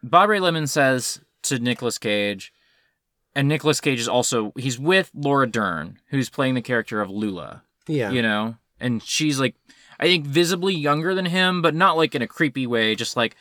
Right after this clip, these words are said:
Speaker 1: oh, he's, like, closer to thirty and she's closer to, you know, she's just about to cross the threshold into being twenty. And it's, like, a little creepy, but not, like, the creepiest creepy.
Speaker 2: It,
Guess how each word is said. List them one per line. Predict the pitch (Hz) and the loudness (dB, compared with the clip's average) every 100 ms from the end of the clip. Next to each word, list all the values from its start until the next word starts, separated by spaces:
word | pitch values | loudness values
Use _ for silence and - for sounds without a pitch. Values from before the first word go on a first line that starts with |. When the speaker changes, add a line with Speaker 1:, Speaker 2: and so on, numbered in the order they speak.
| - - - | -20 -18 0
Speaker 1:
oh, | 165 151 | 4 4
he's, | - 233 196 | 2 0 2
like, | 170 151 _ _ _ - | 2 0 _ _ _ -4
closer | 180 180 - | 2 4 4
to | 139 | 0
thirty | 127 151 135 123 117 95 | 0 2 2 2 0 -2
and | 117 | -2
she's | - 143 120 | 0 0 0
closer | - 123 - 107 | 0 0 0 -2
to, | 101 98 95 - - | 0 -2 -4 -8 -8
you | 120 110 | -4 -4
know, | 95 85 - _ _ - | -4 -8 -14 _ _ -6
she's | 175 165 135 | -2 -2 0
just | 165 - | 2 2
about | 135 120 | 2 0
to | 113 | 0
cross | - 120 110 | -2 -2 -2
the | 107 | -8
threshold | - 107 - 104 95 | -6 -6 -4 -6 -6
into | 92 | -10
being | 92 90 87 | -12 -14 -14
twenty. | - 82 73 - _ _ | -14 -14 -14 -20 _ _
And | 147 | 0
it's, | 151 | 2
like, | 196 175 | 2 2
a | |
little | 208 226 240 240 | 6 8 8 6
creepy, | 247 247 226 226 | 0 -2 -2 -2
but | 185 180 - _ - | 0 0 -2 _ -2
not, | 165 170 165 | 2 2 2
like, | 160 - | 0 0
the | 127 | -4
creepiest | - 143 143 151 156 165 - | -4 -6 -4 -2 -2 -2 -4
creepy. | - 175 160 160 151 147 139 | -4 -4 -2 -2 -2 -2 2
Speaker 2:
It, | 214 214 | 8 10